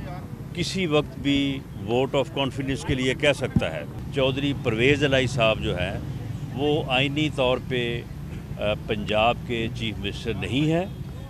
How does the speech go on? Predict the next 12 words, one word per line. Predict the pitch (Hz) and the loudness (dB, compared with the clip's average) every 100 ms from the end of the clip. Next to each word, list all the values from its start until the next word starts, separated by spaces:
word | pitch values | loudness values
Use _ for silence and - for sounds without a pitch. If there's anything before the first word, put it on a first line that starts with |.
| - | -8
आर्टिकल | 120 123 127 143 143 151 147 147 151 - - 123 | 2 2 4 0 4 4 4 2 0 -4 -8 -8
वन | 127 110 107 135 156 151 147 131 | -6 -2 4 6 6 2 0 -4
थ्री | 127 131 143 | 0 4 4
ज़ीरो | 110 110 120 135 107 92 - - - - - - - - | 4 4 6 8 6 2 -8 -10 -10 -10 -10 -12 -12 -8
और | 107 110 117 | 0 0 0
उसकी | 110 - 123 | -2 -4 -2
क्लास | 127 113 110 120 | 2 6 6 6
सेवन | - - 117 127 143 | 2 2 4 4 2
जो | 127 | 2
है, | 98 95 127 - - - - - - - - - - - - 165 | 4 2 2 -6 -12 -12 -12 -12 -12 -12 -12 -12 -12 -12 -8 0
उसके | 196 - 190 | 0 2 2
मुताबिक | 165 139 123 113 123 | 2 4 6 6 6